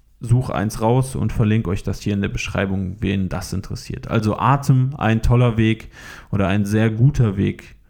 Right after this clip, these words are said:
Stress zu reduzieren und etwas fürs Immunsystem zu tun. Dann, was natürlich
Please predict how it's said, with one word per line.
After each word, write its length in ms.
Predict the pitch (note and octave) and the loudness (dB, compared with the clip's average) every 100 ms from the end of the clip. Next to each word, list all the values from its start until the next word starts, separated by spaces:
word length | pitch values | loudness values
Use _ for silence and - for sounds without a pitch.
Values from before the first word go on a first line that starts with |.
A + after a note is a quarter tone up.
| _ | _
Stress 580 | - - - G#2+ A2 - | -16 -6 -2 -2 -4 -8
zu 180 | - G2+ | -4 -2
reduzieren 680 | G#2 F#2+ - - F#2+ - - _ _ _ _ _ _ - - - - - _ - _ _ | 0 -2 -6 -6 -6 -6 -18 _ _ _ _ _ _ -20 -20 -20 -20 -20 _ -20 _ _
und 200 | G#2+ G2+ | 2 2
etwas 300 | - G2 F#2+ | 2 0 -2
fürs 260 | - G2 - | 0 -2 0
Immunsystem 760 | G#2+ G#2+ G#2 F#2+ - - F#2+ | 0 2 2 -2 -4 -4 -4
zu 120 | - | -6
tun. 380 | - - - - - | -8 -6 -6 -8 -2
Dann, 380 | G#2+ A2 F#2 - _ _ _ _ _ _ - - _ _ _ - | 2 2 0 -4 _ _ _ _ _ _ -20 -20 _ _ _ -2
was 260 | G2 - | -2 2
natürlich 840 | G#2 G2 - B2+ A#2+ G#2 G2+ - | 2 2 6 6 6 2 -2 -10